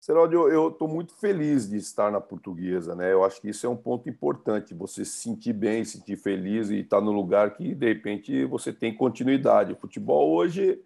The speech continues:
né, a gente, "Ah, você vai pra lá, vai pra cá, joga, trabalha três meses, o cara te manda embora." Então, eu, eu tenho, eu tô muito tranquilo e tô feliz. Se acontecer da gente continuar,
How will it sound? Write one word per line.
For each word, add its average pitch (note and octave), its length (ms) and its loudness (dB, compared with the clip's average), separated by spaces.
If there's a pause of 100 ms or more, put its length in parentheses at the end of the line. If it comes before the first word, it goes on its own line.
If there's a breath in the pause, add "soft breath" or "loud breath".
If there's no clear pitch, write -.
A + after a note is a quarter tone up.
(500)
né, D3 340 4
a C3+ 80 6
gente, C#3 600 -2
"Ah, F#3+ 240 0
você D#3 100 -14
vai D3+ 200 -6
pra C#3+ 200 -2
lá, C#3+ 280 0
vai C#3+ 120 -2
pra B2+ 220 -6
cá, C#3 440 0
joga, A#2+ 340 0
trabalha A#2 360 -2
três A#2 300 -8
meses, A#2+ 240 -6
o - 20 -20
cara A#2+ 200 2
te A#2 120 -6
manda A2+ 200 -2
embora." A2+ 600 4 (560)
Então, A2+ 400 0
eu, A#2 540 0
eu A2+ 480 -4
tenho, A2+ 200 -4
eu A2 120 -2
tô G#2+ 160 -4
muito A2 260 -6
tranquilo A#2 500 -4
e B2+ 40 -8
tô - 140 -6
feliz. A#2+ 500 -4 (380)
Se C#3+ 580 2
acontecer B2 720 -4
da A2+ 160 4
gente A2+ 300 -6
continuar, A#2 800 -2